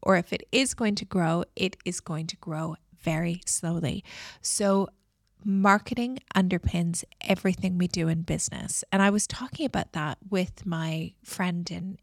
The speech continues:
in P R the other day, that we were like, "Oh yeah, you remember when we used to think that P R was everything and marketing, advertising wasn't so important?" Today, marketing is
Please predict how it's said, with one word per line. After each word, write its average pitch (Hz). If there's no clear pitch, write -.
in 185
P -
R 302
the 190
other 160
day, 143
that 170
we 202
were 185
like, 180
"Oh 285
yeah, 262
you 220
remember 208
when 185
we 180
used 202
to 175
think 185
that 160
P 233
R 208
was 202
everything 196
and 165
marketing, 180
advertising 180
wasn't 185
so 175
important?" 180
Today, 202
marketing 180
is 175